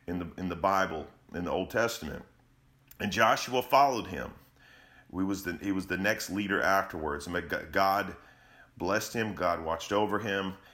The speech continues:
God commanded him to be strong and courageous. And so just for us, as a man, as a husband, and as a father, as am I leading my family, am I being strong and courageous, or am I, do I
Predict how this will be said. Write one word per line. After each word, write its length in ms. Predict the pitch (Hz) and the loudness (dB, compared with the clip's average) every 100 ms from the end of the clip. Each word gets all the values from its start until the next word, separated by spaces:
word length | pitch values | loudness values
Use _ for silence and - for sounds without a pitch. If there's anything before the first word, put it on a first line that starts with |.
| _ | _
God 320 | 87 92 90 | 2 2 0
commanded 720 | - 87 92 127 165 127 87 | -6 -4 0 2 2 0 -4
him 300 | 85 76 76 | -6 -8 -8
to 100 | 78 | -10
be 140 | 78 76 | -8 -8
strong 420 | - 80 76 78 | -4 -2 0 -2
and 100 | 71 | -8
courageous. 600 | - 76 71 65 69 - | -6 -6 -6 -8 -10 -8
And 120 | 90 | -6
so 160 | - 101 | -2 0
just 280 | 107 120 | 0 0
for 220 | - 113 - | 0 -2 2
us, 420 | 123 110 - - - - - - | 2 2 -2 -10 -16 -20 -20 -2
as 220 | 101 104 | 0 2
a 40 | 104 | 0
man, 360 | 104 107 107 | 2 2 2
as 140 | 95 87 | 0 -2
a 60 | |
husband, 420 | 87 104 107 107 | 0 0 0 -2
and 100 | 104 | -2
as 140 | 101 98 | -2 -4
a 60 | |
father, 460 | 101 87 80 78 78 | -2 2 2 2 -2
as 160 | 87 90 | -2 0
am 100 | 95 | 0
I 120 | 90 | 0
leading 360 | 92 120 123 | 0 -2 0
my 140 | 113 107 | 0 0
family, 500 | - 113 110 98 92 | 0 0 0 0 0
am 120 | 101 | 0
I 100 | 104 | 0
being 240 | 101 107 | 0 -4
strong 380 | 101 - 98 101 | -4 0 0 2
and 100 | 92 | -4
courageous, 540 | - 98 98 92 82 82 | -2 2 2 0 -6 -2
or 60 | |
am 200 | 90 95 | 0 2
I, 260 | 92 95 95 - - - - - | 2 2 2 -6 -20 -20 -20 -2
do 120 | 90 | 2
I 280 | 95 95 | 4 2